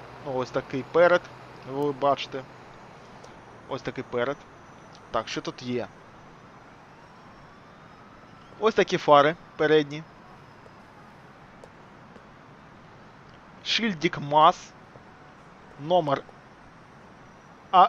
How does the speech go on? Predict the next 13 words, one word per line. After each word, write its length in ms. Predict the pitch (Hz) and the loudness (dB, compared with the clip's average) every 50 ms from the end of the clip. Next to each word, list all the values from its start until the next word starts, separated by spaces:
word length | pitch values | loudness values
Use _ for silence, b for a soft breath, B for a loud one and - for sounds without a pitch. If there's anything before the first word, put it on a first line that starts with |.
| - - | 4 2
С 380 | 214 196 175 139 - - - - - - - - - - - - - - - | 2 4 4 4 2 -2 -16 -20 -20 -20 -20 -20 -20 -20 -20 -20 -20 -20 -20
сімсот 480 | - - - 170 156 - - 196 175 - | -16 -12 -10 -10 -8 -2 0 0 0 0
чотири. 640 | - 185 165 - - 147 139 139 127 143 156 175 - - - - - - - - - - - - - - - - - - | 0 -2 -2 -2 -2 -2 -2 0 0 0 -2 -2 -6 -14 -20 -20 -20 -20 -20 -20 -20 -20 -20 -20 -20 -20 -20 -20 -18 -8
П'ятдесят 480 | - 135 143 135 139 135 - 165 156 139 | -4 -4 -4 -4 -4 -4 -2 -2 0 0
другий 760 | 147 143 147 139 135 135 127 127 135 139 135 127 123 127 135 | -2 -4 -4 -4 -4 -4 -4 -4 -4 -6 -8 -8 -8 -6 -6
регіон. 480 | 131 123 131 123 117 127 123 131 139 135 123 | -6 -6 -6 -8 -8 -8 -8 -8 -8 -8 -6
Я 100 | 127 127 | -6 -6
не 140 | 123 123 117 | -6 -6 -10
знаю, 340 | 113 123 120 117 113 107 107 | -8 -6 -6 -6 -6 -8 -10
що 200 | - - 135 120 | -10 -10 -10 -12
це 320 | - - - 120 110 104 - B B B B B B B B - - - - - - - - - - | -14 -14 -14 -14 -14 -14 -16 B B B B B B B B -20 -20 -20 -20 -20 -20 -20 -20 -14 -10
за 60 | 123 | -6
область. 580 | 123 156 170 160 147 147 139 127 - - - | -4 -4 -4 -4 -6 -8 -8 -8 -10 -18 -20